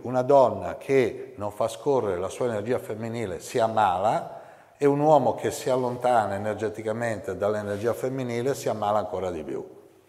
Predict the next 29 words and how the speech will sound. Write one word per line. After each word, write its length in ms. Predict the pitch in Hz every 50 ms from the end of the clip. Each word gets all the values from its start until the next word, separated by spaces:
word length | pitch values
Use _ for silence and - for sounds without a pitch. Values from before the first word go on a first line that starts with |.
| _ _ - _ _ _ _ _ -
Risultato, 1000 | - 123 131 117 123 147 139 - 135 107 98 92 - - - 127 143 - - - - - - - - - - _ _
gli 140 | - 123 139
uomini 440 | 143 127 120 113 120 127 139 139
muoiono 460 | 127 113 113 113 113 113 117 123 120 113
prima 260 | - 110 101 101 101
delle 220 | 95 95 98 98
donne. 320 | 87 95 90 80 78 80 92
Adesso 320 | 107 131 120 - - 101
non 220 | 98 101 110 117 131
è 40 | 123
una 200 | 110 101 98 98
mia 180 | 101 104 104
invenzione, 560 | 110 117 131 135 131 131 - 113 110 120 127
basta 300 | 110 98 98 95 - -
vedere 200 | 90 92 95 87
le 80 | 82 85
statistiche, 680 | - - - - - 131 117 - - - 73 69 67 69
no? 420 | 76 90 107 120 113 - - - - - _ _ _ _ _ _ _ _ _ _ _ _ _ _ _ _ _ _ _ _ _ _
Cioè, 160 | - 131 107
se 180 | - - 131
vedete 400 | 120 123 135 135 151 151 135 135
un 140 | 127 120 127
uomo 300 | 135 135 135 123 107 104
di 100 | 98 110
ottanta 420 | 113 110 - 147 151 151 - 139 127
anni 240 | 131 135 147 160
è 40 | 139
fuori 280 | - - 147 139 143 139
statistica. 880 | 135 143 151 135 - - 160 139 - - 73 - - 67 - - -